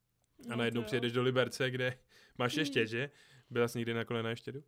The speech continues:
Speaker 1: <laughs> No, teď poslední dobou, no, ale
Speaker 2: Fakt, jo?
Speaker 1: <laughs> Jo.
Speaker 2: Byla jsi nahoru až?
Speaker 1: Mm,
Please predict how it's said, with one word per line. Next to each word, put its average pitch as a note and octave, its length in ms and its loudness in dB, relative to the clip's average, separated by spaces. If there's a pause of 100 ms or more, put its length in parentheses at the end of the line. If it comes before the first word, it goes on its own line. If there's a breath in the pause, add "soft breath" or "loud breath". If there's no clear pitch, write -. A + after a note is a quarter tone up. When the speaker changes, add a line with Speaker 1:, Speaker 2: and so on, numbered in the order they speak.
Speaker 1:
<laughs> B3+ 540 -8
No, C#4 180 -2
teď D4 160 -8
poslední A#3 340 -12
dobou, - 200 -12
no, A3 140 -14
ale B3 320 -6 (200)
Speaker 2:
Fakt, D4 260 -2
jo? A2+ 280 0
Speaker 1:
<laughs> - 40 -20
Jo. B3+ 400 -8
Speaker 2:
Byla A2+ 160 0
jsi B2 100 -8
nahoru A2+ 240 -6
až? - 180 -20 (120)
Speaker 1:
Mm, A#3+ 380 -8